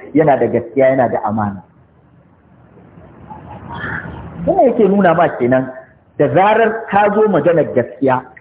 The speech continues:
to shi kenan fa, sai dai kai haƙuri. Duk wani hope da gare ka na al'ummarka, to za su zo, za fa a yaƙe ka.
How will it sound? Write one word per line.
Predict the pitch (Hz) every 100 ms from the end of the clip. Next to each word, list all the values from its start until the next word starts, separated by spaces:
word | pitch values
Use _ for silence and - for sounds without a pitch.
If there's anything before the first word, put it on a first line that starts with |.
| _
to | -
shi | 110 160
kenan | 131 113 110 -
fa, | 104 - -
sai | 160
dai | 165
kai | 147
haƙuri. | 117 - 107 - - _ _ _ _ 127
Duk | 135 240 233
wani | 226
hope | 226 - 233 -
da | 165
gare | 143 156 180
ka | 160
na | 156
al'ummarka, | 139 143 156 156 139 - - 123 - _ _ _ _ _ _ _ _ _ - -
to | 110
za | 139 147
su | 131
zo, | 123 127
za | 143 143
fa | 156
a | 127
yaƙe | 113 104 - 107
ka. | -